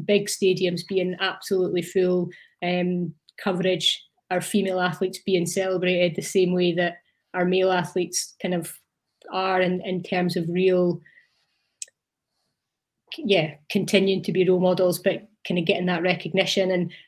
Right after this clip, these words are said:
and hopefully from a kind of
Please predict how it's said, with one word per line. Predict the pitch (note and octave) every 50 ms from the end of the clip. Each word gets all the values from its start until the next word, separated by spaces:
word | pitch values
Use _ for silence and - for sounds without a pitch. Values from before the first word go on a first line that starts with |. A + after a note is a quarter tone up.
| _ G3
and | F#3 E3
hopefully | F3 F#3+ G3 F#3+ - - G3 F#3 F3 F3
from | F3 - - F#3+ F#3 F3+ F3+ F3+ F3+ E3+ D3+ - _ _ _ _ _ _ -
a | - D3 - _ _ - -
kind | G3 F3+
of | F3 F3 F3